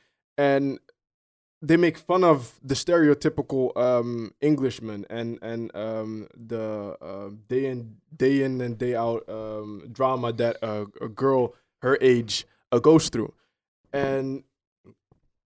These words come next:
she's funny as hell. She doesn't take herself serious, even, uh,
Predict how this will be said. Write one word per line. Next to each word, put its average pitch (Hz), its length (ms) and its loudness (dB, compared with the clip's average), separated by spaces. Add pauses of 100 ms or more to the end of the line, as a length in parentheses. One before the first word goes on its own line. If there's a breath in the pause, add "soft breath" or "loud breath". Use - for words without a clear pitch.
(180)
she's - 420 -2
funny 180 500 2
as 127 220 0
hell. 143 400 2 (540)
She 139 140 -8
doesn't 147 260 -2
take 143 220 -4
herself 120 320 -4
serious, 160 600 2
even, 131 380 -4
uh, 120 260 -2